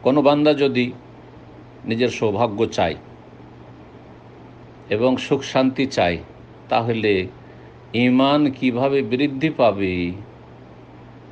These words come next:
এসব বিষয়গুলি সম্পর্কে জানা উচিত এবং এই ক্ষেত্রে অত্যন্ত উদ্গ্রীব হওয়া উচিত, যাতে করে সবচাইতে প্রিয় যে বস্তুটি, সেটির হেফাজত করতে পারে।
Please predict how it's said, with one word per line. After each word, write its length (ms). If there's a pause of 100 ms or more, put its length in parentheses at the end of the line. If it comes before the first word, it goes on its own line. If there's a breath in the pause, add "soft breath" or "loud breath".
এসব 340
বিষয়গুলি 520
সম্পর্কে 800 (140)
জানা 220
উচিত 440 (1500)
এবং 480
এই 200
ক্ষেত্রে 460
অত্যন্ত 800 (680)
উদ্গ্রীব 460
হওয়া 260
উচিত, 300 (2000)
যাতে 280
করে 320
সবচাইতে 560
প্রিয় 360
যে 160
বস্তুটি, 580 (380)
সেটির 260
হেফাজত 480
করতে 220
পারে। 220